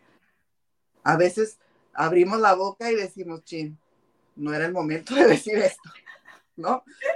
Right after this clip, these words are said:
O tomas una decisión y dices, "Chin, no era el momento de haber decidido esto". Ya, ya fue, ya lo hiciste. Suelta, quédate con el aprendizaje. Es lo único que toca hacer en ese momento.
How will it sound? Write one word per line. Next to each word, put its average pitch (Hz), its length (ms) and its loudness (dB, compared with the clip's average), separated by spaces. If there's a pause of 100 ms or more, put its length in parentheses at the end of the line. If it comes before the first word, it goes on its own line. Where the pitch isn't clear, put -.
(120)
O 185 100 0
tomas 220 360 2
una 240 200 -2
decisión 226 500 -6
y 214 60 -12
dices, 170 360 -14 (340)
"Chin, 160 320 -10 (120)
no 160 140 -2
era 160 120 2
el 170 60 0
momento 156 380 -4
de 170 80 -2
haber 147 200 -4
decidido 147 460 -4
esto". 143 240 -10 (1600)
Ya, 185 420 4
ya 202 220 -2
fue, 170 280 -4 (320)
ya 170 140 0
lo 185 120 -2
hiciste. 196 580 -12 (220)
Suelta, 226 640 0
quédate 214 360 -10
con 190 180 -14
el 165 80 -8
aprendizaje. 160 840 -2 (680)
Es 185 220 4
lo 202 160 -6
único 190 360 -10
que 160 100 -14
toca 151 260 -12
hacer 160 200 -10
en 156 100 -6
ese 156 200 -6
momento. 127 380 -8